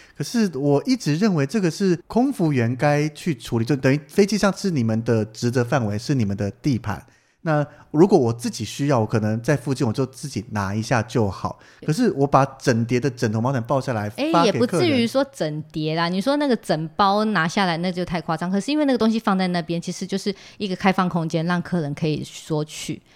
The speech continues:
Speaker 1: 哦。
Speaker 2: 那所以就是客人看到他可能会索取，因为其实就算领队发，也不见得每个客人都要啊。
Speaker 1: 可是变成我，因为我觉得不好的是，领队变成像空服员一样，我就拿着好几个毛毯去发给我的客人。那这样子对你们来讲不会不 OK 吗？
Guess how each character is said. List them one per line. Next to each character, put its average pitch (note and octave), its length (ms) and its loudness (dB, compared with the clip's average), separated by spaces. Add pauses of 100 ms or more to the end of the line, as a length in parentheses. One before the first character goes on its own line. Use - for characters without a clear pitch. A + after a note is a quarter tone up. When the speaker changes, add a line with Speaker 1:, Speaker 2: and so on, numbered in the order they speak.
(160)
Speaker 1:
哦。 - 100 -10
Speaker 2:
那 D#4+ 140 2
所 C#4+ 140 2
以 C#4+ 260 2
就 A#3+ 140 -2
是 C4+ 100 -4
客 C#4 220 0
人 F#3 120 0
看 G3+ 200 -2
到 G3 80 0
他 G3+ 120 0
可 G3 80 -2
能 E3+ 80 -2
会 F3+ 40 -2
索 F3 120 -2
取， F3 120 -4
因 C#4+ 100 -2
为 E4 60 -2
其 C4+ 100 -2
实 B3 80 2
就 C#4 100 0
算 C#4 160 2
领 E3 140 0
队 F#3+ 100 2
发， F#3+ 200 0
也 E3 40 0
不 D3+ 80 -8
见 G#3 160 0
得 F3 120 -2
每 D#3 120 -6
个 D#3 80 -4
客 F3+ 180 0
人 D3 140 -4 (120)
都 E3+ 100 -2
要 E3 220 -2
啊。 - 220 -12 (200)
Speaker 1:
可 D3+ 80 -4
是 G#3+ 140 -2 (140)
变 A#3+ 120 2
成 E3+ 160 2
我， C3 200 0
因 G#3 80 2
为 B3 40 6
我 C3+ 300 4
觉 C#3+ 180 2
得 D#3+ 100 2
不 A#3 220 2
好 C#3 160 0
的 A2 120 0
是， C3 280 -2 (240)
领 A#2+ 240 2
队 F3 200 4
变 E3+ 200 2
成 B2+ 160 0
像 C#3 200 0
空 E3 220 0
服 C3 180 0
员 A2 80 2
一 - 20 2
样， C#3 100 2
我 A#2+ 60 2
就 D3+ 160 2
拿 A#2 240 0
着 B2 100 -2
好 B2 160 -2
几 A#2+ 80 -8
个 A#2+ 80 0
毛 G#2+ 220 -2
毯 A2 180 -2
去 C3+ 140 -4
发 B2+ 240 0
给 A2 260 -2
我 G#2+ 220 0
的 G#2+ 180 0
客 A2+ 360 0
人。 F2+ 200 -6 (260)
那 F#3 80 0
这 F#3+ 140 2
样 F#3+ 80 4
子 D3+ 140 -2
对 G3 200 4
你 D#3 60 4
们 A2+ 100 2
来 A2 80 2
讲 G#2 340 -2 (120)
不 A2+ 100 -2
会 B2+ 240 2
不 A#2 260 -2
OK A2+ 440 -4
吗？ G#2+ 220 -8